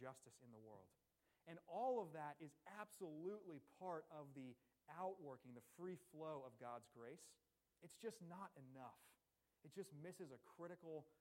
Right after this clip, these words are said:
component. Because to experience God's kingdom is, is beautiful, but it's not the same as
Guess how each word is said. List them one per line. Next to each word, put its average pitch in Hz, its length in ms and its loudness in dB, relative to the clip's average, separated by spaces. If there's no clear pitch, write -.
component. 117 480 -10
Because 175 320 -2
to 202 80 6
experience 220 560 2
God's 160 320 2
kingdom 202 320 0
is, 131 160 -4
is 151 240 0
beautiful, 151 560 0
but 175 80 6
it's 165 160 -2
not 180 320 -6
the 175 80 -8
same 170 400 -6
as 135 80 -6